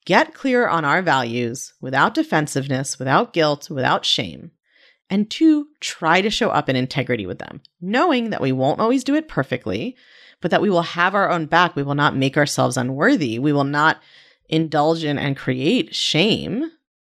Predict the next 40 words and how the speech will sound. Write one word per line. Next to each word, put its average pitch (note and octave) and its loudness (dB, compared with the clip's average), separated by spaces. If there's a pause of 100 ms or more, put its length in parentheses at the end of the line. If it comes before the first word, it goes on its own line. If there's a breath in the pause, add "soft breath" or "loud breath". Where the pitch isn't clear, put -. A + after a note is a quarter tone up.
(160)
right? B2 0 (100)
If - -2
it D#3+ 2
is D3 -4
pointed F3+ -2
out - 2
to - -4
us E3 0
or E3+ 0
we G3+ 2
point G#3+ -2
out F3+ 4
to - -4
ourselves C#3+ 0 (720 soft breath)
that E3 2
we E3+ -2
are E3+ 0
not D3+ 0
doing D#3 -4
what D3 4
is D3 -2
in C#3+ -2
alignment C3 2
with C3+ -2
our B2+ 0
values, D3+ 0 (880)
then F#3 0
we G3+ 2
will F3+ 0
work D3+ 0
through A#3+ -2
those D3 2
thoughts F#3+ -2
and D#3 -4
work C#3+ -2
through - -4
that C#3+ 0
shame A3 0
and C#3+ -2
defensiveness D3+ 0